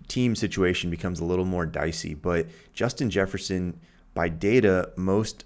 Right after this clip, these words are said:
wide receivers, especially young wide receivers, would be ready to return and would be near a hundred percent after an I R stint for a hamstring strain. Then Devon Achane,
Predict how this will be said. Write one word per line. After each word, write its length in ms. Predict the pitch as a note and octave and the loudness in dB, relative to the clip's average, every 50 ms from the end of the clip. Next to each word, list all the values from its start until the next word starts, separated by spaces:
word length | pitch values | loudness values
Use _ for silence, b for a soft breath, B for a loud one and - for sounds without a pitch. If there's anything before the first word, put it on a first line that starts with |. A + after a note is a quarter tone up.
| _ _ | _ _
wide 240 | D#2+ E2+ F2 F2 E2 | -2 0 0 0 0
receivers, 480 | E2 D#2+ - E2+ E2 D#2+ F#2+ G2+ F#2 | -2 -2 -4 -4 -2 0 0 -2 -2
especially 420 | E2 D#2 E2 F#2 F2+ - - E2 E2 | -4 -4 -4 -2 -2 -2 -2 -4 -4
young 260 | E2 E2+ D#2 E2 E2+ | -2 -2 -2 -2 0
wide 220 | D#2+ E2+ E2 D#2 | 0 0 0 0
receivers, 520 | D#2+ D#2 - D#2+ D#2+ E2 F2 F#2 G2 G2 B B B B B B - | -2 -6 -8 -6 -6 -4 -2 -4 -4 -6 B B B B B B -2
would 220 | - A2 B2+ B2 | 0 2 2 2
be 160 | - B2+ B2 | 0 -2 0
ready 240 | G2+ F#2+ F#2+ F#2+ G2 | 2 2 2 2 0
to 160 | F#2 - F#2 | -2 -2 -2
return 500 | F2 F2 E2 - - G2 G#2+ B2 D3 - | -2 -2 -2 -2 -2 0 0 0 -2 -2
and 200 | - - E2+ F#2 | -4 -4 -2 0
would 180 | F#2+ G#2 G2 F#2+ | 0 -2 -2 -2
be 160 | G#2 G2 F#2 | -2 -2 -2
near 500 | F#2 F#2 F2+ F2 F2 F2 E2+ E2+ E2 E2 - - - | -2 -2 -2 -2 -2 -2 -2 -4 -6 -8 -12 -14 -14
a 100 | - - | -12 -8
hundred 340 | D#2+ F2 F2 E2 E2 D#2+ E2 | -6 -4 -4 -4 -4 -4 -4
percent 480 | - D#2+ - - - F2 E2 D#2+ E2 B B B B B B B _ _ _ _ _ _ _ _ _ - | -6 -6 -6 -6 -4 -2 -2 -2 -4 B B B B B B B _ _ _ _ _ _ _ _ _ 0
after 600 | E2+ E2 F2 - - G2 F#2+ F#2 F2 E2 - - - _ - | 0 0 0 -2 -2 0 0 0 0 -2 -4 -10 -16 _ -4
an 120 | D2 D2+ D2 - - - | -4 -4 -4 -8 -8 -6
I 200 | D2+ D2 D#2 E2 | -4 -2 0 0
R 180 | D#2+ D#2 D#2 D#2+ | 0 0 0 -2
stint 540 | - - - - F2+ E2+ E2+ D#2+ - - - | -4 -10 -10 -8 -6 -6 -6 -6 -8 -10 -6
for 160 | - D#2+ C#2+ | -4 -4 -4
a 60 | C#2 | -2
hamstring 460 | D2 E2 D2+ D2+ - - - D2 C#2+ | -2 -4 -4 -4 -6 -10 -12 -12 -12
strain. 400 | - - - D2+ D2 - - E2+ - - _ - - - - - - - _ _ _ _ _ _ _ _ - - - - - - - - | -12 -12 -10 -10 -10 -12 -14 -16 -20 -20 _ -20 -20 -20 -20 -20 -20 -20 _ _ _ _ _ _ _ _ -20 -20 -20 -20 -18 -16 -14 -8
Then 240 | - A2+ B2+ D3+ D#3 | -4 -4 -2 -2 0
Devon 520 | C3 B2+ F2+ D#2+ F2+ F2+ G#2 A#2+ B2 A2 | 0 -2 -2 -2 -2 -2 -2 -2 -4 -6
Achane, 600 | - - D#2 D#2+ D#2+ - - F2 E2 D#2 D2+ D#2 | -6 -8 -8 -6 -6 -6 -6 -4 -4 -4 -4 -6